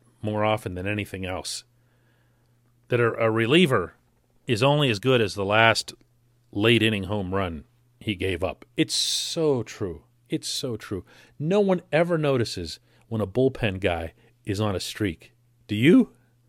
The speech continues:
You know, like, when a guy is just lights out, six, seven, eight, nine, ten appearances in a row.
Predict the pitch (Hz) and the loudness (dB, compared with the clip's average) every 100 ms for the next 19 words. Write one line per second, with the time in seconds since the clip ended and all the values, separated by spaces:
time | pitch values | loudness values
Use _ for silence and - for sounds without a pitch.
0 | _ - 131 170 185 147 156 123 110 160 | _ 0 8 10 10 8 4 0 -2 4
1 | 165 143 110 - 104 123 160 160 156 143 | 6 6 4 -4 -6 2 4 4 4 6
2 | 113 - - - - - - 165 - - | 6 2 -20 -20 -16 -6 -2 -2 -2 0
3 | 170 143 120 - 165 156 131 147 160 135 | 2 2 0 6 6 6 0 0 2 0
4 | 117 165 151 117 151 160 139 - 110 120 | 0 2 2 2 4 4 4 0 0 2
5 | 117 139 120 82 | 6 8 8 4